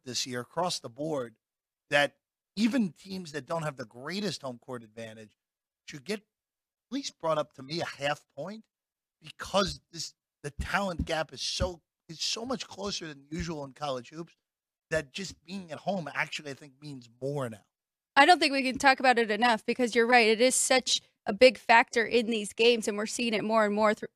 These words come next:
Speaker 2: as the season goes on. And you mentioned factor, you have the crowd there, and then it also kind of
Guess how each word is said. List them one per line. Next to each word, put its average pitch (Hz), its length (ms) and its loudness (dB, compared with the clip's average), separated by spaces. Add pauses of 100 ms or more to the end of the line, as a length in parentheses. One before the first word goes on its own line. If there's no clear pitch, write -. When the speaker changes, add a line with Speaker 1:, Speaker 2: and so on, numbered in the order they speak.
(120)
Speaker 2:
as 226 220 8
the 220 100 0
season 226 400 2
goes 214 340 4
on. 214 320 6 (580)
And 247 220 6
you 262 80 4
mentioned 285 600 6 (560)
factor, 277 540 6 (200)
you 247 140 -2
have 262 240 6
the 262 60 2
crowd 269 340 6
there, 262 400 6
and 233 120 0
then 269 120 0
it 269 100 0
also 302 260 2
kind 302 320 2
of 277 240 2